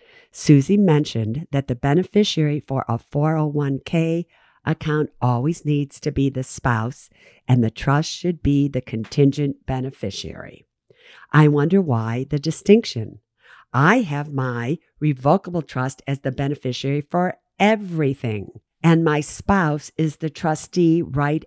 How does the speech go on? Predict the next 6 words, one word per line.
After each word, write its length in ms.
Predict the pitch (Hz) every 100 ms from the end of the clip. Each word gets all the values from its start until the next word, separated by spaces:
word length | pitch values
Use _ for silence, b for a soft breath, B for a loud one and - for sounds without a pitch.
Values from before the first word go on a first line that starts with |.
| -
after 440 | 196 220 - 156
me, 320 | 147 127 139 _ _
followed 500 | - 143 131 135 135 131
by 260 | 120 117
my 260 | 120 110 110
sister. 680 | - 110 104 - 82 -